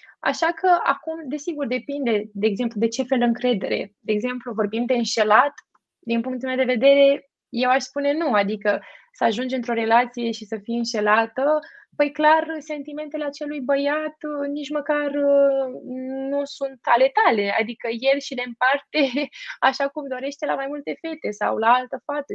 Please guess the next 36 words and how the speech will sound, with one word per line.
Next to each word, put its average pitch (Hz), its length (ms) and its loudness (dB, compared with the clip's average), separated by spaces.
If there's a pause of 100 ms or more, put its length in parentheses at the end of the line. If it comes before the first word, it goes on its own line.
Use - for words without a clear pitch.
ceea 214 180 -8
ce 214 160 -10 (240)
deja 220 280 2
vorbim 233 340 -2
la 240 220 2
un 226 140 0
alt 254 160 -2
nivel 247 320 2
de 247 60 -6
încredere. 202 400 -6
Asta 240 220 -2
spun, 220 240 -8
contează 254 400 -4
și 285 240 -4 (340)
problema 277 400 4
cu 277 120 -10
care 226 220 2
te 214 160 -4
confrunți, 196 580 -4
problema 233 680 2
pe 208 100 -4
care 202 240 0
el 208 220 -2
ți-a 202 160 -6
cauzat-o 202 600 -2
și - 180 -14
să - 100 -6
ai 202 120 2
această 190 440 -8
problemă. 180 440 -8
Nu 247 140 -2
știu, 240 160 2
acum 240 220 0
părerea 233 300 2
ta, 226 120 -2
Adriel. 180 420 -2